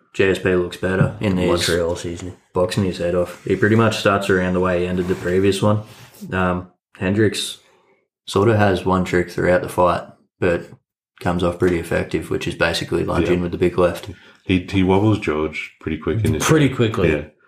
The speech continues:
Speaker 1: There's, like, a minute of George probably out jabbing him, and then he gets wobbled.
Speaker 3: Yeah, and then there's, like,
Speaker 2: But
Speaker 3: a,
Speaker 2: to, to
Speaker 3: a
Speaker 2: Geor-
Speaker 3: short period of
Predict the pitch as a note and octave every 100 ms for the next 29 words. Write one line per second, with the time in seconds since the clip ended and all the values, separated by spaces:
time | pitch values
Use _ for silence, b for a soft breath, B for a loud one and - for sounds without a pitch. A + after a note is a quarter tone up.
0 | b F#2+ G#2+ G2+ G#2 G#2 G#2 F#2 F#2 F2+
1 | - - - F#2 F#2 F2+ - _ G#2+ G#2+
2 | _ F2+ F#2 F#2 F2+ F2 F2+ F#2 G2+ G2+
3 | F#2 F2+ F2 F2+ - F#2 F#2 F#2 F#2 D#2
4 | - E2+ F#2 G2 G2 F#2+ F#2+ D#2 F2+ D#2+
5 | D#2 D#3 C#3 C#3 B2 D#3 C#3 A#2 A2 F#2
6 | E2+ E2 D#2+ D#2 D2